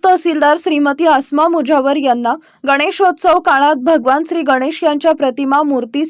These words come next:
वा स्वरूपाच्या जाहिरातींमध्ये उत्पादन विक्रीसाठी अथवा विडंबनात्मक स्वरूपात वापर करण्यास तात्काळ बंदी घालण्याबाबत आणि गणेश मूर्ती विसर्जनासाठी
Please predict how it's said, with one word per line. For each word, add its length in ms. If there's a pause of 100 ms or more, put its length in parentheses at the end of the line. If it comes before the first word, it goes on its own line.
वा 180
स्वरूपाच्या 720
जाहिरातींमध्ये 760
उत्पादन 600
विक्रीसाठी 680 (380)
अथवा 400
विडंबनात्मक 1040
स्वरूपात 680 (120)
वापर 340
करण्यास 460
तात्काळ 400
बंदी 340
घालण्याबाबत 1160
आणि 140
गणेश 380
मूर्ती 320
विसर्जनासाठी 920